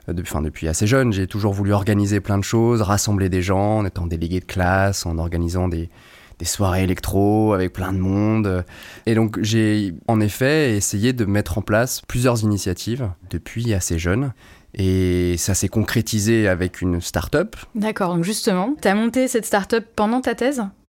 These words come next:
Speaker 1: Oui.
Speaker 2: Comment t'es venue l'idée ? Est-ce que c'était un projet sur lequel tu travaillais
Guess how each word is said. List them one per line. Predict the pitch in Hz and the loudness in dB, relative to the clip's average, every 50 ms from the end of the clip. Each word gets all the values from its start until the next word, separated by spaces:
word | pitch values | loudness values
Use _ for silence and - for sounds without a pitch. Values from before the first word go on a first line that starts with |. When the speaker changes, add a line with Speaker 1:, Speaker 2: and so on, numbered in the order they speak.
| _ - | _ -2
Speaker 1:
Oui. | 104 127 - - - - | -2 -2 -2 -2 -8 0
Speaker 2:
Comment | - 233 233 247 269 285 | 2 2 4 4 2 2
t'es | 269 - 254 | 2 2 2
venue | 240 240 226 226 | 2 2 0 0
l'idée ? | 208 214 202 202 220 247 262 285 - | 0 0 0 0 0 0 -2 -2 -2
Est-ce | 190 185 185 - | 0 0 0 0
que | 214 | -4
c'était | 202 - 202 | -2 0 0
un | 185 | -2
projet | 190 - - 214 214 | -2 0 -2 0 0
sur | 226 - 233 | 0 0 0
lequel | 202 202 - 208 190 | -2 -2 -2 -4 -6
tu | - - | -6 -8
travaillais | - - 208 185 196 190 196 240 302 | -6 -4 -4 -2 0 0 0 -2 -2